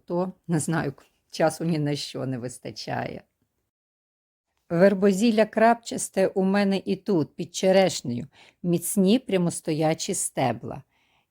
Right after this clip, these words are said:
І от для порівняння я спеціально в кошику з колеусом я підсадила вербозілля лучне. Це, бачите самі,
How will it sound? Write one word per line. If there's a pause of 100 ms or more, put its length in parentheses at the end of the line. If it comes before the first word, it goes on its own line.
(100)
І
от
для
порівняння
я
спеціально
в
кошику
з
колеусом
я
підсадила
вербозілля
лучне. (480)
Це,
бачите
самі,